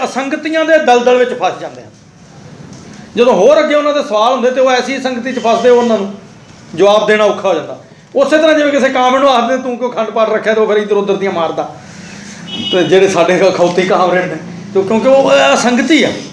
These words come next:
ਉਹਨਾਂ ਦੀ ਵਿਚਾਰਧਾਰਾ ਤੇ ਉਹਨਾਂ ਦੀ ਉਸ ਤੋਂ ਜਿਹੜੀ ਹੈਗੀ, ਇਸ ਜਿਹੜੀ ਉਹਨਾਂ ਦੀ ਵਿਧੀ ਆ, ਉਹਦੇ ਵਿੱਚ ਜਦੋਂ ਅਸੰਗਤੀ ਆ, ਉਦੋਂ ਉਹਨਾਂ ਦਾ ਜਿਹੜਾ ਹੈਗਾ ਸ਼ਿਕਾਰ ਹੁੰਦੇ ਨੇ।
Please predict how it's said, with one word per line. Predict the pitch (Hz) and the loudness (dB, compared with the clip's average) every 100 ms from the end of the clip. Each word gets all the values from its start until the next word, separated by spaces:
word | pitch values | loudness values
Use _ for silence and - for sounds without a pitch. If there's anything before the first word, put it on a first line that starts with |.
| - - | -20 -6
ਉਹਨਾਂ | 226 254 | -2 0
ਦੀ | 254 | 2
ਵਿਚਾਰਧਾਰਾ | - 240 220 - 269 208 262 302 - - - | 2 2 2 2 2 4 2 -2 -10 -14 -8
ਤੇ | |
ਉਹਨਾਂ | 254 254 | -6 -4
ਦੀ | 262 | -2
ਉਸ | 247 247 247 | 0 0 0
ਤੋਂ | 240 226 220 | 0 2 0
ਜਿਹੜੀ | 240 226 214 | 0 -2 2
ਹੈਗੀ, | 196 220 233 | 2 4 2
ਇਸ | 220 | 2
ਜਿਹੜੀ | 202 233 226 | 0 2 4
ਉਹਨਾਂ | 214 208 | 4 2
ਦੀ | 196 190 - - - | 0 -4 -8 -14 -8
ਵਿਧੀ | 160 240 277 | -2 2 4
ਆ, | 254 | 2
ਉਹਦੇ | 254 | 2
ਵਿੱਚ | 254 254 | 0 -2
ਜਦੋਂ | 226 233 233 | -2 -2 -2
ਅਸੰਗਤੀ | - 202 - 277 | -4 -6 -2 0
ਆ, | 202 - - - - | 0 -2 -10 -20 -6
ਉਦੋਂ | 226 220 247 | 0 2 2
ਉਹਨਾਂ | 233 | 2
ਦਾ | 226 214 | 2 2
ਜਿਹੜਾ | 208 | 2
ਹੈਗਾ | 196 156 | 2 0
ਸ਼ਿਕਾਰ | 160 - 143 131 | -2 -4 -6 -6
ਹੁੰਦੇ | |
ਨੇ। | 123 | -8